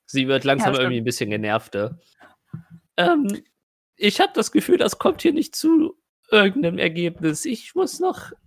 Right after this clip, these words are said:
Speaker 1: Dinge vorbereiten, bevor
Speaker 2: Ganz, ganz kurz.
Speaker 1: ich
Speaker 2: Wei-, wei-, weißt du, bei wem wir nachfragen können, wenn wir irgendwie was über die Leviathan wissen wollen oder wenn wir die suchen? Weil, was ist, wenn die nicht da ist?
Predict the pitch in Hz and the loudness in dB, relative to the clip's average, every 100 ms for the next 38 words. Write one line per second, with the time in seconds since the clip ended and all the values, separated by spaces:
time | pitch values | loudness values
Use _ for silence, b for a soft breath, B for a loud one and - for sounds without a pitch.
0 | - 349 359 320 - 359 320 330 359 349 | -4 -2 0 -4 -2 -2 -2 0 0 0
1 | 349 311 330 - 311 320 359 339 381 - | -2 -6 -6 0 2 6 4 6 4 4
2 | 330 - - - 247 - 269 277 262 285 | -4 -12 -20 -2 2 4 6 6 4 2
3 | 339 262 262 254 247 247 240 202 240 - | -2 -4 2 4 4 2 4 4 4 2
4 | 302 302 302 311 285 262 254 240 233 240 | 0 0 0 2 2 2 2 0 0 -2
5 | 247 247 233 226 220 214 214 220 214 214 | -4 -4 -6 -6 -10 -8 -6 0 0 0
6 | 214 196 196 190 - 302 330 330 330 320 | 0 0 0 -4 2 6 6 6 2 0
7 | 240 226 226 220 220 208 202 196 220 233 | 2 4 4 0 -2 -2 -2 -2 -2 -2
8 | 311 339 392 _ - 233 226 214 214 - | -2 -4 -6 _ 2 6 6 4 0 -2
9 | - 220 240 214 220 220 320 311 208 202 | 0 0 2 2 2 2 4 6 6 4
10 | - | -4